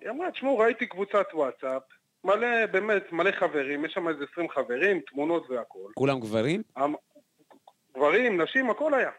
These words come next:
Speaker 2: אה, אוקיי.
Speaker 1: עכשיו, לעקוב אחריו זה בעייתי, כי גם אנחנו בימים של סגר ואנחנו לבד על הכביש, גם הוא עם אופנוע, והיא אמרה שבעבר פעם היא תפסה אותו באיזה משהו, אז הוא, יכול להיות שהוא קצת רגיש. אמרנו, "טוב, בוא ננסה לבוא מהכיוון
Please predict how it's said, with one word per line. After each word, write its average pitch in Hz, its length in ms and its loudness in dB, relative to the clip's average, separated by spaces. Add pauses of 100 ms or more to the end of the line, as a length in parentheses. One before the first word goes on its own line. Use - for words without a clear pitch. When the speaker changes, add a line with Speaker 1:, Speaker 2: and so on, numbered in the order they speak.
(120)
Speaker 2:
אה, 95 280 -6
אוקיי. 95 260 -12 (760)
Speaker 1:
עכשיו, 170 320 0
לעקוב 165 380 2
אחריו 202 320 0 (100)
זה 160 80 0
בעייתי, 143 680 0
כי 143 100 -12
גם 180 220 2
אנחנו 147 260 -4
בימים 147 280 2
של 135 220 -10
סגר 147 260 0
ואנחנו 131 340 -4
לבד 143 280 2
על 131 100 2
הכביש, 165 400 -2
גם 175 140 2
הוא 160 120 2
עם 143 120 -2
אופנוע, 127 520 -4 (880)
והיא 170 240 4
אמרה 285 240 4
שבעבר 196 720 2
פעם 233 220 0
היא 220 80 -4
תפסה 285 400 -4
אותו 247 240 -2
באיזה 214 320 2
משהו, 254 560 -2 (120)
אז 165 180 -6
הוא, 180 380 4
יכול 180 160 2
להיות 180 120 2
שהוא 160 120 -8
קצת - 260 -2
רגיש. - 400 -4 (920)
אמרנו, 277 320 2
"טוב, 269 380 -2
בוא 220 100 0
ננסה 220 460 2
לבוא 220 220 2
מהכיוון 196 400 0